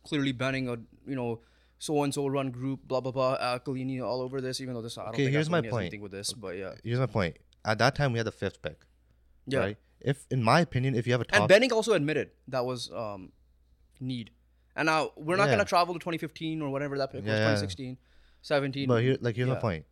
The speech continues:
Speaker 2: Like, if you're in a top ten pick, in my opinion, you should be just draft, drafting best player available.
Speaker 1: Yeah.
Speaker 2: But now that you're in the eleventh, like, you know, you're in the mid, mid, the mid,
Speaker 1: Yeah.
Speaker 2: right? The middle part, where, like, eleven to s-, twenty, right?
Speaker 1: Yeah.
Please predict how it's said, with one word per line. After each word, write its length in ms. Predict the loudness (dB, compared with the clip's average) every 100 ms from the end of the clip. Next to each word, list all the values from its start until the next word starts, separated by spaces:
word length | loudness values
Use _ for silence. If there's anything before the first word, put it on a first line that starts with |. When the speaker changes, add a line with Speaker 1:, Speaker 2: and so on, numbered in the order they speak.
| -6
Speaker 2:
Like, 180 | -4 -2
if 160 | -2 0
you're 100 | 0
in 80 |
a 60 | 2
top 240 | 2 2
ten 180 | 2 -6
pick, 320 | -6 -8 -10 -18 _ _ _ -8
in 120 | 0
my 180 | 4 4
opinion, 360 | 2 0 0 0
you 80 |
should 140 | -2 -2
be 60 |
just 160 | -4 2
draft, 200 | 2 2 -4
drafting 360 | 0 2 2 -2
best 220 | -2 -2
player 140 | -2 -2
available. 380 | -4 -6 -14 -20 -8
Speaker 1:
Yeah. 260 | -4 -4 -6 -4
Speaker 2:
But 120 | 0
now 220 | 4 4
that 160 | 6 4
you're 100 | 4
in 80 | 4
the 60 |
eleventh, 480 | 2 2 2 0 -4
like, 240 | -2 -4 -4
you 60 |
know, 240 | -4 -6 -10 _ _ _
you're 140 | -4 0
in 60 |
the 60 | 2
mid, 280 | 2 2 0
mid, 520 | -2 -4 -4 -10 -16 -10
the 160 | -4 2
mid, 320 | 2 2 -6 _ -10
Speaker 1:
Yeah. 100 | -2
Speaker 2:
right? 160 | -2 0
The 80 | -2
middle 240 | 0 0
part, 340 | 0 -2 0
where, 120 | -2 -4
like, 200 | -4 -8 _
eleven 360 | -4 -2 -2 -6
to 80 | -12
s-, 120 | -18 _ _ _ -4
twenty, 300 | -2 -2 -2
right? 260 | -4 -4 -8
Speaker 1:
Yeah. 300 | -6 -4